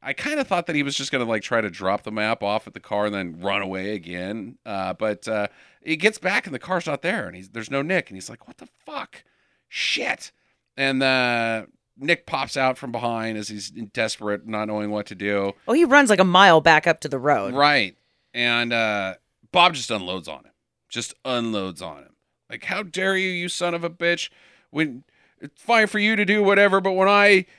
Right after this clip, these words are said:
Speaker 1: go to take a leak, you leave me with the map, and the whole thing could have gone to shit just because you were being selfish and not paying attention, you son of a bitch."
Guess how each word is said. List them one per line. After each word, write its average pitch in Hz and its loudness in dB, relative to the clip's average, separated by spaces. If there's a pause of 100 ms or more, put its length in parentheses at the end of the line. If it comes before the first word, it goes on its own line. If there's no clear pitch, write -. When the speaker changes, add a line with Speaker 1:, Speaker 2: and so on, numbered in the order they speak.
(140)
Speaker 1:
go 196 2
to 190 2
take 190 0
a 185 2
leak, 190 2
you 180 2
leave 214 4
me 220 4
with 214 2
the 180 2
map, 196 4 (240)
and 165 0
the 165 4
whole 226 10
thing 226 4
could 208 4
have 185 2
gone 202 2
to 165 2
shit 214 4
just 190 -4
because 185 0
you 202 0
were 196 2
being 190 0 (400)
selfish 196 4
and 165 0
not 190 4
paying 185 6
attention, 180 2
you 160 -2
son - -2
of 156 0
a 156 2
bitch." 147 -2